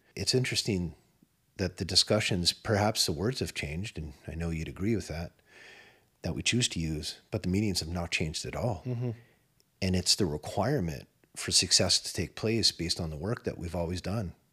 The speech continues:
Speaker 1: And I love how we do it. And our approaches are not always the same that way. The outcomes are, though,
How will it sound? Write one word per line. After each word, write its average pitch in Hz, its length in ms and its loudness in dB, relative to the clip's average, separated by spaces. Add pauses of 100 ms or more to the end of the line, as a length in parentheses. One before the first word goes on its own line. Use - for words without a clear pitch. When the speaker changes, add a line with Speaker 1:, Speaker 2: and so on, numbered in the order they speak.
(220)
Speaker 1:
And 107 120 0
I - 40 2
love 92 240 2
how 90 160 0
we 80 100 -4
do 107 200 -4
it. 69 200 -8 (440)
And 104 100 -2
our 87 80 0
approaches 85 680 -2 (420)
are 92 80 -4
not 95 200 2
always 82 240 0
the 78 60 -2
same 113 360 2
that 78 200 -4
way. 76 300 -8 (120)
The 85 100 0
outcomes 98 420 2
are, 71 180 -4
though, 80 300 -6